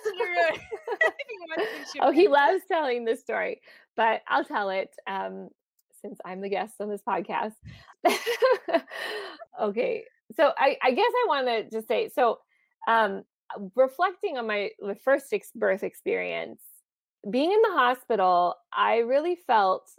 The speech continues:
Speaker 2: impacted my ability to bond with Hugo and to actually get, establish a breastfeeding relationship. Not
Speaker 1: Hmm.
Speaker 2: just the jaundice, but, like,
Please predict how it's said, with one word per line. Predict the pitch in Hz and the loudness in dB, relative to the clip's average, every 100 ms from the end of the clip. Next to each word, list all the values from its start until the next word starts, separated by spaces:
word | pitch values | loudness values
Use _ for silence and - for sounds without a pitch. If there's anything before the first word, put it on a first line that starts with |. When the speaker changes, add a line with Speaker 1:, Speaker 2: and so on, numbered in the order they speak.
| _ | _
Speaker 2:
impacted | 220 226 233 202 190 - 190 180 | -4 -4 -8 -10 -10 -6 -6 -4
my | 180 | -6
ability | 170 170 180 170 175 170 170 | -4 -4 0 0 0 -2 -8
to | - | -8
bond | 170 165 165 | -8 -6 -6
with | 160 175 | -6 -8
Hugo | 196 175 160 165 160 - _ | -6 -4 -2 -2 -2 -6 _
and | 170 160 | -8 -6
to | 160 | -6
actually | 151 156 - 170 160 - | -6 -8 -8 -6 -6 -4
get, | - - - | -4 -4 -6
establish | 185 175 165 170 | -6 -2 0 -2
a | - | -4
breastfeeding | - 208 - - - - | -4 -4 -6 -8 -8 -8
relationship. | - - - - - - 403 320 226 202 | -6 -6 -10 -10 -10 -10 -16 -20 -16 -2
Not | 202 220 226 | 2 2 2
Speaker 1:
Hmm. | |
Speaker 2:
just | 285 285 | 0 2
the | 277 | 0
jaundice, | 226 220 208 202 190 185 - | 4 4 4 4 2 2 -4
but, | - | -2
like, | 170 156 - | 0 -2 -4